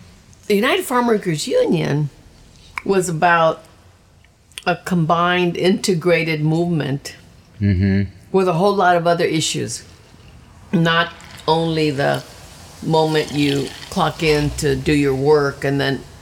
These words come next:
Speaker 1: clock out to leave, but it was really about what else is going on in your life that the,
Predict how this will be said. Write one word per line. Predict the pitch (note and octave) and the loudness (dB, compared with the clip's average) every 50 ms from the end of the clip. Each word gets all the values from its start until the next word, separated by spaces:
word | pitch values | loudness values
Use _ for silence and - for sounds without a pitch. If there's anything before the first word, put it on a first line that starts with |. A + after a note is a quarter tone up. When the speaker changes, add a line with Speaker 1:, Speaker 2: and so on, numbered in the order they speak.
| - - - - | -20 -20 -14 -8
Speaker 1:
clock | D#3 D#3 D3 C#3 - | -4 -4 -2 -2 0
out | D#3+ D3 C#3 C3+ - - - | 0 0 0 0 -2 -4 -4
to | - D3 | -4 -2
leave, | C#3 D3 D#3+ D#3+ C#3+ C3 C#3 - - - - - - - - - - - | 0 0 0 0 -2 -4 -8 -12 -16 -20 -20 -20 -20 -20 -20 -20 -8 -4
but | - | 0
it | F3+ | 2
was | F3+ F#3 F3+ E3 G3 | 4 4 2 2 0
really | A#3 C#4 - - E3+ D3+ | -2 0 0 0 2 0
about | D3+ C#3+ C3 C#3+ C#3 C#3 C3+ - - - - - - - - - - - - - - - | 0 0 2 2 2 2 2 0 -4 -10 -12 -10 -10 -8 -8 -8 -8 -8 -8 -8 -6 -2
what | A#3 C4+ D#4 | 0 0 2
else | D4+ C4+ C4+ D4 - - - | 2 0 0 0 -2 -2 -2
is | E3+ D3+ C#3+ C#3 - - - - | -2 -2 -2 -4 -6 -8 -8 -4
going | - E3 E3+ E3 D#3 | 0 0 2 2 2
on | D#3 D#3 E3 E3+ | 2 2 2 0
in | D#3+ C#3 C3 | 0 0 0
your | C3 B2+ B2 | -2 -2 -2
life | B2 C3+ D#3 F3+ F3 C#3 A#2+ B2 - | 0 0 0 0 0 -2 -4 -6 -6
that | D3 C#3 - - - - - - - - - C3 B2+ - - C#3 C#3+ - D#3 D#3+ D#3+ D#3+ - - - - - | -4 -4 -4 -6 -10 -18 -20 -20 -20 -20 -18 -18 -16 -14 -14 -14 -14 -12 -10 -8 -8 -8 -8 -8 -10 -8 -4
the, | - E3 E3 | -4 -2 -2